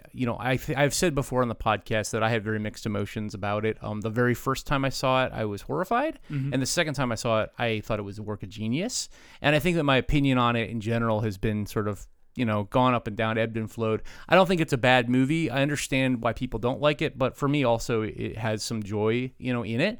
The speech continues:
Speaker 2: Mm-hmm.
Speaker 1: But as a person, Rian Johnson is a massive Star Wars fan. Like, I remember listening to him ten years before he ever knew he'd be directing Star Wars, and you could just tell this guy loves Star Wars. So I'm not surprised to hear,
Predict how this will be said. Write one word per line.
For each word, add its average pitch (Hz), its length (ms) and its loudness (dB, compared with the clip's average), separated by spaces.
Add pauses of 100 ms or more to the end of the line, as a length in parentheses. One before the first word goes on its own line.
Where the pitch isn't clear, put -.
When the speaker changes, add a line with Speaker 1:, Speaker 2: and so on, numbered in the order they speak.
(120)
Speaker 2:
Mm-hmm. 135 200 -6
Speaker 1:
But 180 180 8
as 185 180 10
a 156 80 4
person, 117 640 0
Rian 147 460 4
Johnson 117 680 -2 (400)
is 156 260 4 (100)
a 139 140 2
massive 117 400 0
Star 107 260 2
Wars 101 220 -4
fan. - 280 -10 (520)
Like, 147 160 4
I 175 60 8
remember 190 360 4
listening 143 440 0
to 120 60 0
him 120 380 0 (140)
ten 180 200 2
years 165 240 0
before 127 300 -2
he 135 140 0
ever 120 180 -2
knew 123 200 0
he'd 147 220 -6
be 127 120 -4
directing 101 340 -6
Star 104 300 0
Wars, 104 240 -2
and 131 160 2
you 139 40 4
could 127 120 -2
just 113 180 -4
tell 107 560 -2
this 143 180 -2
guy 113 400 2 (480)
loves 107 720 -4
Star - 300 -8
Wars. - 300 -14
So - 200 2
I'm 147 80 4
not 196 140 2
surprised 151 360 0
to 139 80 -2
hear, 127 300 0